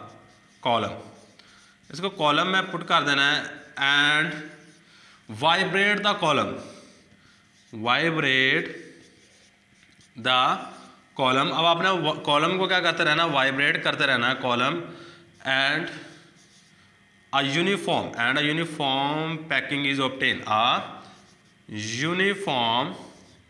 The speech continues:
uniform packing is obtained, is obtained,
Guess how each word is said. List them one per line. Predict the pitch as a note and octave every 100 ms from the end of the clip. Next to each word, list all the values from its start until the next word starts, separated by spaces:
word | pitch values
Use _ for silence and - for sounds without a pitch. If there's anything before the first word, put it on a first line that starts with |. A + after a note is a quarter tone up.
| _ _ _ - _ _ _ -
uniform | A#2 D#3 - B2 A2 B2 E3+ - - - - _ _ _ _ _ _ _ _ _ _ _ _
packing | C3+ C3 - C3 C#3 F#3+ - - - - - - - - - - - - - _ C3+
is | E3+ E3+ C3
obtained, | B2+ B2+ B2 G#2 A2 C3
is | E3 G3+ B3+ A#3 - - - - - - - -
obtained, | C3 C3 - D#3 C#3+ A#2+